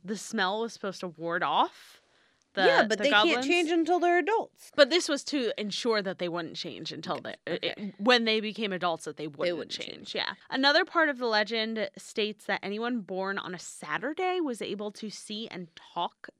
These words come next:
Speaker 1: to the Kalakinzaroi.
Speaker 2: Any Saturday, doesn't matter.
Speaker 1: Um, any Saturday of the year.
Speaker 2: Lots of people.
Speaker 1: Yep. The Kalakinzaroi spend all of their time underground, sawing at the world tree,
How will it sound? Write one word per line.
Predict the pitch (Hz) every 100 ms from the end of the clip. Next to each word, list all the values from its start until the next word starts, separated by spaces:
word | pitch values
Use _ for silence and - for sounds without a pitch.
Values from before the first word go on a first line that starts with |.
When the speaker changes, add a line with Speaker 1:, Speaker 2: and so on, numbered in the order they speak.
| -
Speaker 1:
to | 226
the | 240 233 233 226 -
Kalakinzaroi. | - 220 214 214 220 220 202 202 208 226 240 285 339 _ -
Speaker 2:
Any | - 196 208
Saturday, | 208 226 220 233
doesn't | 226 196 185
matter. | 185 175 185 - _ _ -
Speaker 1:
Um, | 233 208 202
any | 226 233
Saturday | 220 170 139 147 113 175 175
of | 170 160
the | 180
year. | 67 190 -
Speaker 2:
Lots | - -
of |
people. | - 220 - - _
Speaker 1:
Yep. | 180 202 -
The | - 254 294
Kalakinzaroi | - 339 370 - 311 220 202 202 202
spend | 208 - 214 196 196 196 -
all | 214 220
of | 294
their | 370
time | - 247 190
underground, | 165 165 156 147 147 143 -
sawing | - - 262 285 330 339 330 -
at | 208 202 -
the | 214
world | 190 185 190 180 180 156 -
tree, | - - 175